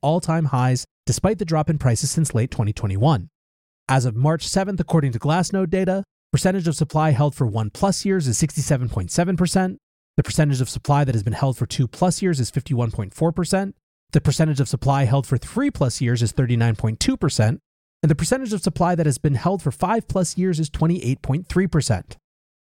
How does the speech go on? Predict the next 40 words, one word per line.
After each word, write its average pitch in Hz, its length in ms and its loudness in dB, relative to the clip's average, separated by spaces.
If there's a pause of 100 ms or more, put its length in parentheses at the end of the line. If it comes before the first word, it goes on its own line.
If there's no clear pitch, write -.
(280)
There - 100 0
is 185 80 0
a 180 80 -2
saying 302 320 -2
that 254 140 -6
perception 139 480 -2
is 113 120 -4
reality. 139 580 0 (420)
Remember, 165 260 4
Bitcoin 214 360 -2
has 170 100 0
essentially 214 420 -4
been 156 240 0
willed 196 300 0
into 208 240 -4
existence. 151 680 -2 (360)
Despite - 280 -2
the 139 80 -4
noise 175 380 0
and 156 100 -2
skepticism, 131 760 0
money 196 240 2
continues 196 440 -2
to - 80 0
flow 208 380 0
into 139 200 -2
the 107 80 -2
network, 208 480 -2 (240)
and 151 100 4
its 143 160 -2
users 160 460 0
are 123 80 -2
holding 202 320 -2
their 196 140 0
assets 139 320 0
for 170 100 -2
longer 113 340 2
periods 87 400 -2
of - 80 -2
time. 135 420 0